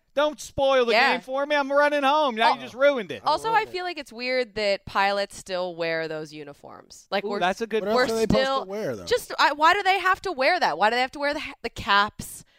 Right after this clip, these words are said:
Speaker 2: and the whole thing? Like, it seems kind of silly.
Speaker 3: I don't know.
Speaker 1: Yeah, it's like a fake military get
Speaker 2: Right?
Speaker 1: that they have
Speaker 2: It's
Speaker 1: on. You're right.
Speaker 2: weird.
Speaker 1: They're like fake, uh,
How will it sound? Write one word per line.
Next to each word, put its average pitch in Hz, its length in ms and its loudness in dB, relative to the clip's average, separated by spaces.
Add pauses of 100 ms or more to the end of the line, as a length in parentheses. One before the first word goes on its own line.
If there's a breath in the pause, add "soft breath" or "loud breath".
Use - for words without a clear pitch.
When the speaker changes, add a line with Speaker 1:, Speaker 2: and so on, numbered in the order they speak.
(140)
Speaker 2:
and 214 160 -4
the 208 60 -4
whole 214 260 -2
thing? 220 460 -2
Like, 196 160 -6
it - 180 -10
seems 262 400 -12
kind 262 220 -4
of 208 80 -10
silly. 202 640 -6
Speaker 3:
I 139 100 -4
don't 143 160 -4
know. 95 260 -14
Speaker 1:
Yeah, 165 200 2
it's 151 160 -2
like 180 140 0
a 165 100 -4
fake 180 420 -4
military 139 680 -6
get 110 200 -4
Speaker 2:
Right? 294 200 6 (100)
Speaker 1:
that 466 80 -10
they 233 120 -8
have 220 220 -10
Speaker 2:
It's - 160 -10
Speaker 1:
on. 311 60 -14
You're - 120 -4
right. 262 180 0
Speaker 2:
weird. 156 160 -10
Speaker 1:
They're 143 120 -6
like 165 240 -2
fake, 180 440 -4
uh, 151 220 -4